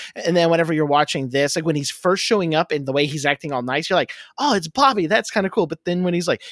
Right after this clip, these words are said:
"You fucking bitch," and I'm like, "That's not Bobby. He wouldn't do that." <laughs> So, yeah, but he's, that's, that's the main thing I know him from. I, he, yeah,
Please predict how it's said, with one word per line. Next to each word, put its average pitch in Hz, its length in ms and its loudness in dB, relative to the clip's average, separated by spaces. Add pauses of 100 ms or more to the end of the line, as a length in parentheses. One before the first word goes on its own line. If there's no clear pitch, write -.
"You 143 120 -4
fucking 139 380 -4
bitch," 143 220 0
and 165 40 0
I'm 160 80 2
like, 151 160 0 (280)
"That's 135 200 -4
not 131 180 0
Bobby. 135 280 2
He 175 140 -6
wouldn't 143 220 0
do 165 160 4
that." 139 240 4 (580)
<laughs> - 1080 -12
So, 170 640 4 (800)
yeah, 160 300 2
but 165 200 2 (300)
he's, 233 420 -2 (140)
that's, 196 320 0 (100)
that's 180 240 2
the 226 80 -2
main 196 160 0
thing 151 140 -2
I 127 100 0
know 113 200 -6
him 107 180 -12
from. 104 280 -8
I, 131 180 -2 (180)
he, 185 320 -6
yeah, 135 260 -2